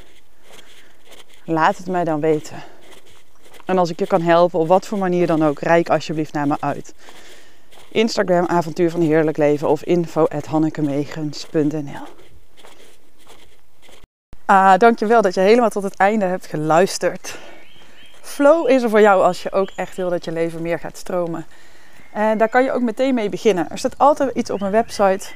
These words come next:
dat je direct in kan stappen, zodat je gewoon ook deze rijkdom en overvloed gaat ervaren.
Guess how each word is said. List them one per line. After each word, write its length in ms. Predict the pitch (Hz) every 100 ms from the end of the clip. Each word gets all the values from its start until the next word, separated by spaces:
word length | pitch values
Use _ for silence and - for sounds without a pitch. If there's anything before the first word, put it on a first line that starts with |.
| -
dat 160 | 190 -
je 80 | 180
direct 440 | 185 196 208 - -
in 280 | - 226 220
kan 200 | - 180
stappen, 460 | - 180 165 160 175
zodat 640 | 185 196 - 254 - -
je 120 | 370 403 - - - - - - - -
gewoon 240 | - 220 226
ook 180 | 262
deze 340 | 220 202 180 170 180
rijkdom 420 | 208 254 208 202
en 120 | -
overvloed 480 | 208 214 165 175 -
gaat 180 | 156 -
ervaren. 640 | 156 156 165 135 151